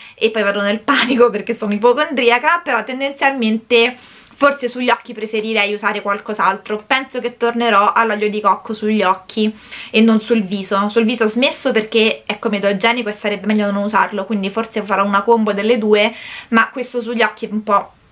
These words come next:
noiosetto. Fatemi sapere se sono l'unica ad avere questo problema. Per quanto riguarda le acque micellari, io torno sempre molto volentieri alla Skin Active di Garnier per pelli sensibili, la versione rosa.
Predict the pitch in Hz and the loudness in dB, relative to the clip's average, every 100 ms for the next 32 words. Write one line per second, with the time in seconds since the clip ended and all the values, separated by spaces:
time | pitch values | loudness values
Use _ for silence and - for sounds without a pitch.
0 | _ _ 247 226 214 202 - - 302 285 | _ _ -2 0 0 -2 0 0 0 -4
1 | 269 240 226 240 214 - 202 190 190 196 | -8 -2 -2 -2 -6 -6 -4 -4 -4 -2
2 | 190 180 185 190 - 190 190 175 170 175 | -2 -2 -2 -4 -8 -8 -8 -8 -6 -6
3 | 180 196 - 277 359 370 - 285 277 233 | -6 -6 -6 -2 -2 -2 -8 0 2 2
4 | 208 214 220 226 240 - - 254 240 247 | -2 -6 -2 0 0 -2 -6 -10 -8 -8
5 | 240 247 214 196 220 294 381 _ - - | -2 2 4 2 -2 -8 -12 _ -20 -20
6 | _ 302 339 320 330 - 302 302 311 294 | _ -2 4 6 4 0 2 2 2 -2
7 | 294 233 233 247 254 254 269 262 240 226 | 0 -2 -4 -8 -6 -4 -6 -4 -2 0
8 | 240 285 285 269 226 226 233 240 247 - | 0 -4 -4 0 2 2 -2 -6 -8 -14
9 | 247 233 226 233 226 233 220 - - 247 | -2 0 0 0 0 0 -2 -12 -10 -2
10 | 220 226 - - 214 202 180 208 208 202 | 0 0 -8 -10 -6 -6 -6 -10 -6 -2
11 | 202 208 208 190 202 208 202 202 190 196 | -2 0 -2 -2 -4 -4 -4 -4 -4 -6
12 | 202 190 170 190 190 196 202 214 226 202 | -6 -8 -4 -4 -2 -4 -4 -6 -4 -2
13 | 233 - 196 | 0 2 2